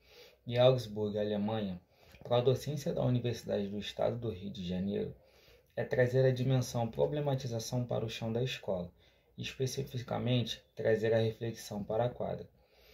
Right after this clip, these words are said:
Trouxemos um relato de experiência da nossa prática docente, dentro do Instituto de Aplicação Fernando Rodrigues da Silveira, cap uerj, utilizando como orientação metodológica de análise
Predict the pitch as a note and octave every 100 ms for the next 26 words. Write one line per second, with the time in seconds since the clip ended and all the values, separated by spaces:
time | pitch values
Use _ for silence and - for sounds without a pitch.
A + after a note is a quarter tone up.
0 | - _ C#3 D3 C#3+ D#3+ F3 E3 D#3 C#3
1 | C3 C3 A#2+ A2 - A2 G2+ A#2+ A2+ -
2 | G#2 G#2 A2 - A2+ A2 A2 - A#2+ A#2
3 | C3 - G#2 F#2 - - _ _ _ _
4 | - A2+ A#2 A#2+ A#2 A2+ - A#2 A2 G#2+
5 | A2+ G#2 G#2 G#2+ G2+ - A2 A2+ - A#2+
6 | G#2 G#2+ A2 A#2+ G#2 G2+ G#2 G#2 G2+ -
7 | C3 A#2 F#2 F2 - _ _ _ _ G2
8 | F2+ G#2+ A2+ F#2+ E2+ - - _ _ _
9 | _ C3+ C3 D#3+ D3 D#3 D#3 C#3+ D3+ D3
10 | C#3+ C#3 C#3 C3 C3 A#2+ A#2+ A2 G#2 G2+
11 | G2+ G2 F#2+ - F#2 F#2+ F2+ G2+ G2+ F2+
12 | E2+